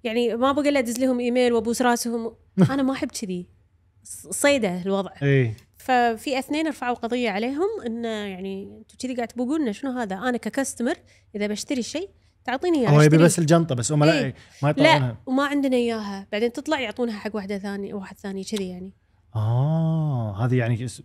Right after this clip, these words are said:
Speaker 2: معروفين هم يسوون كذي يعني؟
Speaker 1: بشكل عام، أنا هذه البراندات والأشياء من كثر ما قمت أشوفها على اللوادم، لا، عاد كبدي صراحة، ما قمت أحبها.
Speaker 2: عندهم سالفة.
Speaker 1: إي والله.
Speaker 2: هذه قوليها، هذه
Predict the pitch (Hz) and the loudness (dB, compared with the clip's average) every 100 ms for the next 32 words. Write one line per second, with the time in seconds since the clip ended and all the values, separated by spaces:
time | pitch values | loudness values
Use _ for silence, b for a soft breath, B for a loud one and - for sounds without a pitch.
0 | _ - 113 113 156 - 151 143 120 120 | _ -8 -2 4 4 4 2 2 0 -2
1 | - 120 - 135 127 165 294 247 262 330 | -2 -2 0 2 2 2 0 0 -2 -4
2 | - - 294 269 226 254 226 208 208 214 | -6 -6 -2 -2 -2 -4 -4 -2 -4 -2
3 | 226 214 185 202 - 240 - - - 269 | -4 -2 -6 -6 -2 -2 -2 -8 -6 -6
4 | 214 202 254 - 180 - 240 - 175 190 | -6 -4 -6 -6 -10 -8 -8 -10 -8 -4
5 | 185 202 214 262 330 _ _ _ _ _ | -4 -4 -4 -4 -4 _ _ _ _ _
6 | - 196 - - 208 175 170 151 _ - | -12 -12 -12 -12 -12 -12 -18 -20 _ -12
7 | 180 147 - - 151 _ _ 95 90 82 | -10 -10 -16 -20 -20 _ _ -10 -8 -6
8 | - 87 - 95 98 85 127 160 _ _ | -8 -10 -12 -14 -14 -20 -20 -20 _ _
9 | _ _ _ _ _ _ - 156 165 226 | _ _ _ _ _ _ 2 4 4 2
10 | 175 92 104 120 113 107 98 98 | 0 0 -2 -2 -2 -2 -6 -10